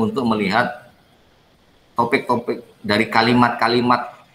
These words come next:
yang informan sampaikan itu apa yang terkait dengan fokus penelitian Anda itu apa. Kan dia bi-, bisa jadi ngomongnya banyak ya, tetapi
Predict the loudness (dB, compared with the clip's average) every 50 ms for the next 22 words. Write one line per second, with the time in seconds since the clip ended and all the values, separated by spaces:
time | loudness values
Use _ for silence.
0 | _ _ _ _ _ _ _ -4 0 0 2 2 2 0 -2 -4 -6 -4 -2 -2
1 | 0 0 0 0 0 2 0 0 0 0 -2 -2 -2 0 -2 -2 -2 -2 -4 -4
2 | -4 -4 -2 -2 0 0 2 0 0 0 0 -2 -2 -4 -4 -4 -4 -4 -6 -6
3 | -8 -8 -6 -8 -8 -8 -8 -6 -4 -4 -4 -2 -2 -4 -2 -2 -4 -4 -4 -6
4 | -6 -8 -10 -10 -12 -8 -6 -4 -2 -2 -2 -2 -2 -4 -4 -4 -6 -2 -2 -2
5 | -2 -2 -2 2 2 4 4 4 2 0 0 0 0 0 0 0 0 -2 -4 -8
6 | -12 -12 -14 -10 -10 -8 -8 -8 -8 -10 -10 -12